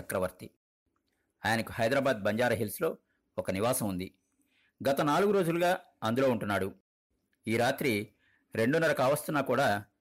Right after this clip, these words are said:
ఆయనకు నిద్ర రావటం లేదు. మిస్టర్ సేన్కు వ్యాపార లావాదేవీల సందర్భంగా నిద్ర పట్టని రాత్రులు తరచుగా ఎదురవడం మామూలే. సాధారణంగా ఆయన సగటు సంపాదన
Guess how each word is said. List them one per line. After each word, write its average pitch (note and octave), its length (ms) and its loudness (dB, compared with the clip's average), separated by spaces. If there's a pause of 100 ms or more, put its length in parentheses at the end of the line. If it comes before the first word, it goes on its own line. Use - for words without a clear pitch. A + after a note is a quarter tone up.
(460)
ఆయనకు G#2+ 280 -2
నిద్ర A#2 260 0
రావటం G#2+ 360 2
లేదు. F#2+ 240 -4 (1040)
మిస్టర్ D#3 260 -2
సేన్కు F3 540 0
వ్యాపార C#3 480 0
లావాదేవీల C#3+ 600 2
సందర్భంగా C3 840 -2
నిద్ర A2 300 -2
పట్టని B2 360 -2
రాత్రులు G#2 560 -2 (540)
తరచుగా A#2+ 340 0
ఎదురవడం A#2 540 0
మామూలే. G2 580 -2 (600)
సాధారణంగా B2+ 800 0 (420)
ఆయన A#2+ 240 2
సగటు C#3 360 -2
సంపాదన C#3 640 0